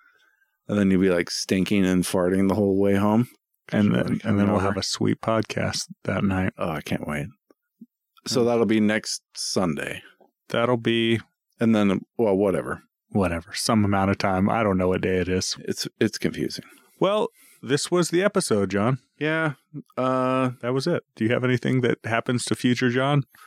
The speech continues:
Speaker 2: Two weeks from fu-, a week and a half now, future John?
Speaker 1: No, I got some kid shit I gotta take care of. Um, but I basically haven't done anything.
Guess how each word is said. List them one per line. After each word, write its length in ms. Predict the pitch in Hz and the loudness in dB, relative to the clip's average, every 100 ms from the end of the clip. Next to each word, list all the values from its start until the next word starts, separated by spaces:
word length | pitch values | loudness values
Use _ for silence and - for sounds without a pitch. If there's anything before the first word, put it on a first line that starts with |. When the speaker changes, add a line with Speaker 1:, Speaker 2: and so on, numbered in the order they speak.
| - - | -20 0
Speaker 2:
Two 160 | 135 | 2
weeks 220 | 127 131 - | 4 2 0
from 180 | 135 135 | 0 2
fu-, 240 | 143 139 - 120 - _ - | 2 0 -2 -14 -14 _ -4
a 60 | 123 | 2
week 180 | 127 131 | 2 2
and 80 | |
a 40 | 131 | 0
half 220 | 135 - | 0 -2
now, 160 | 139 139 | -2 0
future 340 | - 143 143 | 0 0 -2
John? 300 | 139 151 151 - - | -2 0 0 -4 -6
Speaker 1:
No, 220 | 151 170 165 160 160 156 156 | -2 0 0 0 0 0 0
I 60 | |
got 240 | 151 147 - | -2 -4 -2
some 180 | 110 | -2
kid 320 | - 104 87 - | 0 -2 -2 -2
shit 300 | 92 95 92 | -2 0 0
I 100 | 92 | 0
gotta 320 | 95 95 101 _ _ - - | 0 -2 -6 _ _ -20 -4
take 200 | 101 - | -2 0
care 280 | 98 92 90 | 0 2 2
of. 200 | 87 - _ _ _ _ _ | 0 -2 _ _ _ _ _
Um, 360 | 117 98 95 95 | -4 0 2 2
but 280 | 113 110 - | 2 0 0
I 60 | 110 | 0
basically 480 | 123 123 - 107 | 0 0 0 0
haven't 240 | 98 104 101 | 2 2 4
done 200 | 107 104 | 2 2
anything. 420 | 107 104 110 107 | 2 2 2 0